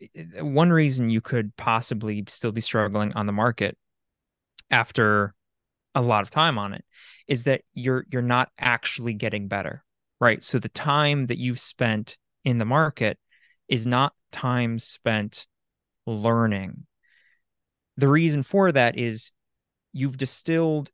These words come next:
your trading down to an arbitrary set of rules or indicators that take your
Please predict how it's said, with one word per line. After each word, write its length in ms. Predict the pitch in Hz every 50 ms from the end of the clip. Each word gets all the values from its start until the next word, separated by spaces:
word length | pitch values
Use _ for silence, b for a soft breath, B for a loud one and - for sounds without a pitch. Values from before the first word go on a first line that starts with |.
| _
your 200 | - 127 135 135
trading 680 | - - - - 143 135 131 123 117 110 107 107 107 -
down 260 | - 123 113 117 117 113
to 140 | - -
an 80 | 120 107
arbitrary 580 | - 117 120 120 - 127 - - 127 120 117 117
set 240 | - - 131 117
of 120 | 110 107 110
rules 520 | 110 110 110 107 107 107 104 104 - -
or 160 | - - 117
indicators 880 | 113 131 135 123 120 - - 117 107 101 104 98 98 98 - - - - - _ _ _ _ -
that 460 | 131 120 120 107 104 101 98 - - - - - _ _ _ _ _ _
take 300 | - - 135 120 113 -
your 460 | 113 110 107 107 107 104 104 104 -